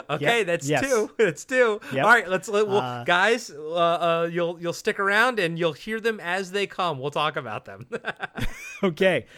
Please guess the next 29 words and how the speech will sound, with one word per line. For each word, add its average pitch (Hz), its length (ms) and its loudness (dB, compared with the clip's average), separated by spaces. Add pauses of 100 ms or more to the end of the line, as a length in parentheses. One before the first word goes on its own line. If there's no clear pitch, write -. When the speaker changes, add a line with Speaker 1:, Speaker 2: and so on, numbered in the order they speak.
(200)
Speaker 2:
so 180 520 2 (520)
without 180 400 0
further 202 380 2
ado, 196 260 -2
oh, 233 140 6
before 233 380 -2
we 285 100 -2
get 208 160 0
to 160 80 -6
this, 127 240 -8 (320)
uh, 156 120 -2
really 180 200 0
quick, 160 260 -4
yeah, 143 120 -4
side 160 280 -4
note. 117 200 -10 (460)
Uh, 185 440 -2
I 165 140 -4
was 269 240 -4 (360)
jumped 147 380 -6
a 190 40 -4
couple 185 260 -6
times 196 460 -6
as 185 140 -6
a 185 60 -8
kid 196 500 -4 (100)
in, 180 180 -8
in, 175 360 -8
uh, 160 180 -4